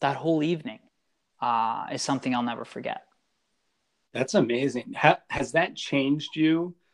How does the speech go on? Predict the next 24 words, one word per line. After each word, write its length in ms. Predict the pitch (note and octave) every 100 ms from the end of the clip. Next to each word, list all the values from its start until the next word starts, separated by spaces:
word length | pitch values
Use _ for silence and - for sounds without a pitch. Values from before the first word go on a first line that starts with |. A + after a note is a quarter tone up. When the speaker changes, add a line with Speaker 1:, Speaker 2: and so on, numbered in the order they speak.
| _ _
Speaker 2:
for 140 | -
the 80 | B2
rest 220 | B2+ B2
of 40 | C#3
your 120 | B2
life 340 | A#2 B2 B2+
in 120 | -
any 180 | C3 B2
ways 440 | A#2 A#2 A#2+ B2 -
that 220 | B2+ B2+ _ -
you've 260 | B2 A2+
been 440 | - A#2 A2+ A2 - _ _ _ _
cognizant 520 | - A2+ A2 B2 C3+ C3
of 220 | C3 B2
following 420 | - A#2+ A#2+ A#2
that 140 | A#2
experience? 680 | A2 - B2+ C3 C#3 D3 - _ _ _ _ _ _ _ _ _ _ _ _ _ _ _ _ _ _ _ _ _
Speaker 1:
One 340 | B3+ E3 A3
thing 180 | A3 A3+
it 80 | G#3
made 180 | F3+ F3
me 180 | E3 C3
realize 640 | C3+ C#3 C#3 C3+ - - - - - - - -
is 680 | C3+ C3+ C#3 C#3 - - -